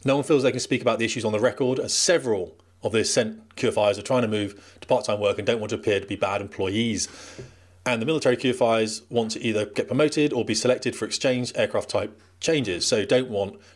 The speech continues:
to appear as bad officers. Now, resolution. The senior officers on station appear to understand the problem, but are utterly powerless to fix it, and that is the issue we have with this whole thing.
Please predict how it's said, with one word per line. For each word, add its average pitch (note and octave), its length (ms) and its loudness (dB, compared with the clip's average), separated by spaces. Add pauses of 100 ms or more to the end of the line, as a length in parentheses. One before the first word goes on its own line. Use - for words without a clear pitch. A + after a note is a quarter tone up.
to - 80 -4
appear G#2 320 0
as G2+ 120 -2
bad G2 320 -2
officers. F2+ 380 -4
Now, C#3 160 2
resolution. D3 680 0 (840)
The - 60 -2
senior F3+ 220 4
officers E3 200 0
on D#3 80 2
station C#3+ 380 0
appear E3 540 4
to - 100 0
understand B2+ 320 0
the A#2 60 -6
problem, A#2 280 2
but C3 100 2
are B2+ 160 0
utterly D3+ 220 -2
powerless C3+ 340 2
to B2 80 -6
fix - 300 0
it, C#3+ 120 4
and B2 120 -4
that C3+ 200 0
is A#2 280 0 (500)
the B2 140 2
issue A2 400 0
we G#2 300 -2 (160)
have A#2 220 0
with G2 160 -6
this G2 140 -2
whole G2+ 180 0
thing. G#2 260 0